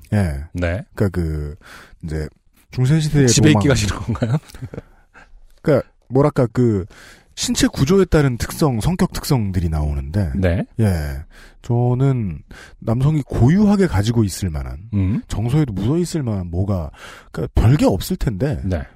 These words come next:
Speaker 1: 아, 폭력 뭐 전 이런 건 아니라고 보고
Speaker 2: <laughs> 네.
Speaker 1: 뭐가 있을까
Speaker 2: 음.
Speaker 1: 생각해 보면 저는 그 중에는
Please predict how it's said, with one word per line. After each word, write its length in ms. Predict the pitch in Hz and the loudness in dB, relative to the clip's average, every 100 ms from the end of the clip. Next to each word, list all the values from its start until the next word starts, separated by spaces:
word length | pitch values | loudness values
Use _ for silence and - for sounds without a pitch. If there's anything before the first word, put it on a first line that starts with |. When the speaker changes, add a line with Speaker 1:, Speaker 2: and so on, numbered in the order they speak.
| - | -12
Speaker 1:
아, 60 | 87 | -4
폭력 380 | 101 220 196 101 | -4 -2 -2 0
뭐 140 | 123 | 2
전 160 | 110 120 | 2 2
이런 160 | 139 | 2
건 80 | 151 | 0
아니라고 400 | 131 190 90 - - 110 | 2 0 0 0 0 0
보고 160 | 147 | 0
Speaker 2:
<laughs> 80 | 107 | 0
네. 100 | 101 87 | -2 -4
Speaker 1:
뭐가 340 | - 113 165 190 | 2 4 4 2
있을까 540 | 117 104 - 78 76 - | 0 -6 -6 -10 -8 -4
Speaker 2:
음. 120 | 104 | -2
Speaker 1:
생각해 280 | 87 135 123 | 0 -2 -2
보면 280 | 110 123 117 | -2 -2 -4
저는 320 | 107 117 113 107 - - - | -4 -6 -8 -12 -18 -18 -8
그 100 | 120 | -4
중에는 600 | 131 123 120 110 95 | 0 4 4 2 -4